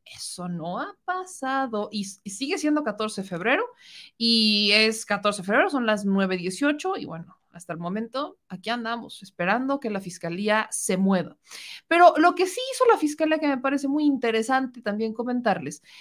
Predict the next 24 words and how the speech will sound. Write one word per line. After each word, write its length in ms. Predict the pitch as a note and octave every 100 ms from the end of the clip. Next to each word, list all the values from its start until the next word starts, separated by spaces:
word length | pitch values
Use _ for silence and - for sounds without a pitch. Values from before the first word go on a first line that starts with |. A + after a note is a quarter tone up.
| - - _
tiene 240 | F4 A#4 B4+ B4
que 120 | D#4
ver 300 | D#4 F4 E4+ - _ _ _ _
con 260 | - C#4 C4+
Emilio 420 | C4+ D4 D#4 D#4+
Lozoya. 680 | B3+ G#3+ - C4 G#3+ - - _ _ _ - - - - - _ _
¿Qué 80 | A4+ C5+ B4+
hizo 160 | -
la 140 | A#4 F4+
fiscalía 760 | C#4+ - B3 A#3+ D4 G#3 G3 _ _ _ _ _ _ _ -
con 140 | A3+ G#3+
el 100 | G#3
asunto 440 | G#3+ A#3+ A#3+ B3
de 80 | G#3+
Emilio 280 | G#3 G#3 G3
Lozoya? 500 | E3 - C#3 - - - - - _ _
Pues 240 | D#4 F4+
resulta 760 | F4+ F#4+ A#4+ D5 A4+ G3+ D4+ - _ _ _
que 140 | B3+
por 220 | A#3+ A3 G#3+
el 160 | G#3+
tema 300 | C4+ C#4+ D#4
de 140 | D4+ C#4+
Odebrecht, 600 | C#4+ G#3+ F#3+ G3 -